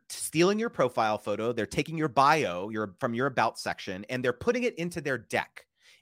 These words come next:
And that before they ever reach out to you. And then they're going to the brand and they're saying, "Hey, we think Roberto and these other twenty-five creators are gonna be great." And so the brand says, "Okay, we like these five. Go reach out to them." And then the,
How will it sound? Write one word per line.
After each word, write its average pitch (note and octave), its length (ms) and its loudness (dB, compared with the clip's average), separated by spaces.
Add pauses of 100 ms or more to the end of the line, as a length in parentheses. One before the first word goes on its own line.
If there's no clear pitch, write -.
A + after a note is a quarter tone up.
And E3 240 -6
that G3 160 4
before C4+ 240 2
they D4+ 100 10
ever D4+ 140 8
reach D4 160 0
out D4 160 4
to - 60 -14
you. - 100 -10 (300)
And F3 160 0
then F#3+ 100 -2
they're F3 100 4
going D#3 280 0
to C#4+ 80 -6
the E4+ 80 -8
brand E2+ 420 -4 (280)
and D#3 120 -2
they're D3+ 80 -2
saying, C#3+ 180 -4
"Hey, F3 140 -2
we F#3 160 -8
think F3 360 -6 (180)
Roberto C#3+ 400 2
and C3+ 80 -2
these A#2+ 120 -4
other B2+ 320 0
twenty-five A#2+ 380 -4
creators G#3+ 360 -6
are - 40 -12
gonna C3 120 -6
be A#2 80 -6
great." C3+ 220 -2
And A#2+ 100 -12
so - 80 -18
the A#2 80 -12
brand C3+ 220 -6
says, - 240 -16
"Okay, F3+ 240 -6
we D3 220 -8
like F3 320 -2
these A2+ 240 -8
five. F2+ 360 -4 (600)
Go C#3 160 0
reach C3 320 -2
out G2+ 200 0
to F#2+ 60 -10
them." C#2+ 220 -16
And G#3 380 0
then D4+ 280 4
the, F#3 200 0